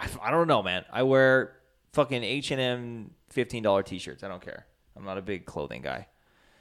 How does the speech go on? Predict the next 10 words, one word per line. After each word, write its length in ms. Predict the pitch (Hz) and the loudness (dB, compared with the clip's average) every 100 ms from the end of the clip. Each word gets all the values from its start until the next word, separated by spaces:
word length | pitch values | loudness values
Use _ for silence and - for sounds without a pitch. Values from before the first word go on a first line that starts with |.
| _ _ _ - | _ _ _ -12
I'm 80 | 131 | -2
not 160 | 185 240 | 0 2
a 20 | |
big 220 | 214 175 | 2 0
name 280 | 113 117 127 | -2 -6 -4
brand 400 | 127 120 120 - - | -2 0 -2 -8 -10
anything 460 | 104 110 - 90 90 | -8 -8 -10 -12 -8
guy, 360 | 73 65 58 - | -8 -8 -10 -12
really. 460 | 62 58 50 - _ _ _ - | -12 -10 -12 -20 _ _ _ -12
Um, 300 | 90 85 | -8 -8